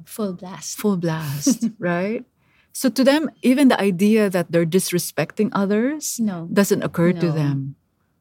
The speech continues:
Speaker 2: It's like, you have, we have to do this because we can't think of our future. We can't think of our fate. Today, we just have to make a living. We have to go out there, fish, get some, get some fish for, to put on the table, s-, get some food to put on the table,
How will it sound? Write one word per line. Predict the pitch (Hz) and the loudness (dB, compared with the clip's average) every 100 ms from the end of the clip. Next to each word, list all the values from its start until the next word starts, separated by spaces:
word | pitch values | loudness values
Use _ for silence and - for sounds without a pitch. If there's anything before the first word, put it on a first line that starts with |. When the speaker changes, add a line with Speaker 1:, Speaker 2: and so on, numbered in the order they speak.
| _ | _
Speaker 2:
It's | 202 208 | -6 -2
like, | 196 - | -2 2
you | 226 233 | 4 4
have, | 226 240 | 4 2
we | - 240 | 2 2
have | 254 | 4
to | 277 | 4
do | 220 233 | 4 6
this | 262 247 | 4 4
because | 214 214 214 | 0 -2 0
we | 196 | -2
can't | 190 214 208 | 0 4 4
think | 214 196 190 | 4 2 0
of | 175 | -2
our | 156 160 | -4 -6
future. | - 165 151 - 147 | -4 -4 -2 -4 -4
We | 160 | -6
can't | - 165 165 | -6 -6 -2
think | 165 160 | -2 -2
of | 151 | -2
our | 151 | -4
fate. | - - - | -4 -8 0
Today, | - 190 202 269 320 - - - - | 2 6 4 2 -2 -16 -20 -20 -2
we | 196 | 0
just | 202 - | 0 0
have | 208 208 | 0 4
to | |
make | 208 180 | 2 4
a | 165 | 2
living. | 143 143 - - - _ _ _ _ _ | 2 -2 -6 -10 -14 _ _ _ _ _
We | - 185 | 0 2
have | 202 190 | 2 0
to | |
go | 160 214 | 2 2
out | 196 220 | 2 0
there, | 208 190 185 | 0 0 0
fish, | 175 - 202 214 - - - _ _ _ _ _ - | -2 0 2 2 0 -2 -10 _ _ _ _ _ -4
get | 185 214 | 0 0
some, | - 214 208 - - | 4 4 4 0 -4
get | 190 196 | -2 0
some | 220 202 | -2 0
fish | 196 196 | 0 0
for, | - 160 156 151 | -2 -2 -2 -4
to | 175 | -2
put | 214 - | 0 2
on | 180 | 0
the | 170 | 0
table, | 160 165 185 196 | -2 -2 0 0
s-, | - | -2
get | - 190 | -4 -2
some | 202 | -2
food | - 190 185 | 0 -2 -2
to | 175 | -6
put | - | -6
on | 180 170 | -4 -4
the | |
table, | 165 170 175 196 - | -4 -6 -4 -4 -6